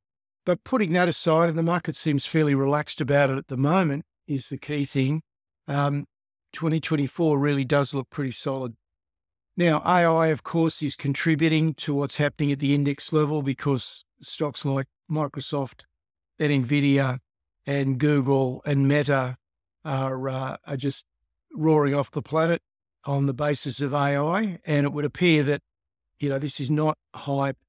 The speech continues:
that we're moving into the next phase of artificial intelligence. We're gonna see much broader applications.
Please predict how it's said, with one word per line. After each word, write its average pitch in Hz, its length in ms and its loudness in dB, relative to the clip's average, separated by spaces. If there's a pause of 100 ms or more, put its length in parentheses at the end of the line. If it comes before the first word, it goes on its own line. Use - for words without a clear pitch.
(600)
that 151 220 -6
we're 135 100 0
moving 147 380 4
into 139 160 4
the 127 100 0
next 147 320 -2
phase 147 720 0
of 135 340 -2
artificial 143 540 -2
intelligence. 135 760 -4 (560)
We're 143 80 -2
gonna 139 120 0
see 143 200 -2
much 139 280 -2
broader 147 380 4
applications. 139 1040 -2